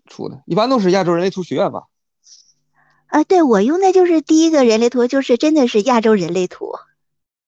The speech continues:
Speaker 2: 因为那前儿上网搜嘛，
Speaker 1: 啊。
Speaker 2: 问的是度娘，然后度娘网站上给我出的第一个就是这个亚洲人类图。
Speaker 1: 对。
Speaker 2: 嗯。呃，
Speaker 1: 我也是，
Speaker 2: 他的这个
Speaker 1: 我也是用的这个。
Speaker 2: 你也一样是吗？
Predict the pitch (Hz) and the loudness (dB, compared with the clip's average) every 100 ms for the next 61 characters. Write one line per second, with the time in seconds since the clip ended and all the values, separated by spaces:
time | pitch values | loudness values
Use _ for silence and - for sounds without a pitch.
0 | _ _ _ - - 233 285 277 262 269 | _ _ _ -20 -8 0 2 4 2 0
1 | 247 - 226 254 247 165 67 - - 247 | -2 -4 -2 -2 0 0 -2 -8 -2 0
2 | 254 165 - 226 254 208 - 269 214 156 | 2 0 -2 0 0 0 -4 -4 -4 -2
3 | 117 92 - - - 190 254 302 233 196 | -4 -6 -12 -18 -4 -2 0 2 2 2
4 | 214 226 _ _ _ _ 208 180 - 277 | 0 -4 _ _ _ _ -2 0 2 2
5 | 220 190 - 226 214 214 214 247 254 254 | 0 -4 -2 0 0 0 0 0 0 -2
6 | 220 208 254 226 240 214 226 226 190 185 | 0 0 2 2 0 0 2 2 0 -2
7 | 196 - - - - - - - _ _ | -6 -8 -14 -14 -14 -18 -20 -20 _ _
8 | - 233 175 - _ _ _ _ _ _ | -6 -4 -4 -12 _ _ _ _ _ _
9 | _ _ _ _ _ _ - 185 160 180 | _ _ _ _ _ _ -8 -6 -2 -2
10 | 269 277 311 262 - 135 139 135 120 110 | -2 -2 -2 -4 -6 -14 -12 -12 -14 -14
11 | - 277 339 294 208 196 214 202 208 208 | 0 2 4 2 -2 -4 0 0 0 -2
12 | 196 196 | -4 -4